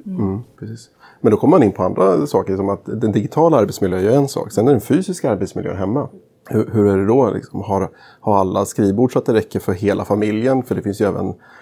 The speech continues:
Speaker 2: ja, det har ju varit barn som har varit hemma från skolan. De ska ha både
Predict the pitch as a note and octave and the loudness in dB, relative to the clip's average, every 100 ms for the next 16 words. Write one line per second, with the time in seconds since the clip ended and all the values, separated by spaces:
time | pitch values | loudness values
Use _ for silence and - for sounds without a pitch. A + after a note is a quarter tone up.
0 | - _ - - - - G#2 A2 G2+ F#2+ | -20 _ -4 -4 -4 0 2 4 2 2
1 | G2 C3 - C3 B2+ A#2+ A#2+ A#2 B2+ - | 2 2 0 0 0 0 -4 -4 -6 -4
2 | B2 A#2 A#2 B2+ B2+ - G#2+ - A#2+ A#2+ | -2 0 0 0 -4 -6 -6 -4 -4 -2
3 | A#2 - A#2+ G#2+ A2 | -6 -8 -2 0 0